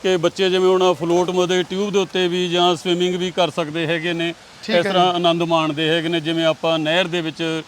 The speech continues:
Speaker 1: ਟਿਊਬ ਸਿੱਟ ਲਈਏ, ਫਲੋਟ ਕਰਦੇ ਹੋਈਏ।
Speaker 2: ਠੀਕ ਹੈ ਜੀ।
Speaker 1: ਇਸ ਤਰ੍ਹਾਂ ਜੀ।
Speaker 2: ਤੇ ਦੂਜੀ ਗੱਲ ਸਰ, ਮੈਂ ਦੇਖ ਰਿਹਾ, ਅਹ, ਤੁਹਾਡਾ ਵੀ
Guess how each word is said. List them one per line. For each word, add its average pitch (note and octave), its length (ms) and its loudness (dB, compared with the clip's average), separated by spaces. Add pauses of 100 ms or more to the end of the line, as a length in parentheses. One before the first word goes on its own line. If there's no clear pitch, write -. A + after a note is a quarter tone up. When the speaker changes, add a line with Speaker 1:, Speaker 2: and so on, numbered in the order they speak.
(220)
Speaker 1:
ਟਿਊਬ F3 180 -2
ਸਿੱਟ E3 200 -6
ਲਈਏ, E3 260 0
ਫਲੋਟ D3+ 340 -6
ਕਰਦੇ C#3+ 240 -4
ਹੋਈਏ। C#3+ 320 -6 (220)
Speaker 2:
ਠੀਕ F#3+ 240 -6
ਹੈ F3 60 -4
ਜੀ। D3+ 140 -12 (260)
Speaker 1:
ਇਸ D3 100 -4
ਤਰ੍ਹਾਂ C3 220 -8
ਜੀ। A2+ 140 -10 (300)
Speaker 2:
ਤੇ F#3 240 -6
ਦੂਜੀ A3 360 -6
ਗੱਲ C#4+ 160 2
ਸਰ, D4+ 120 4
ਮੈਂ C#4 280 2 (140)
ਦੇਖ A3+ 240 4
ਰਿਹਾ, C4+ 200 8
ਅਹ, A3+ 440 0
ਤੁਹਾਡਾ A#3+ 340 2
ਵੀ B3+ 200 -2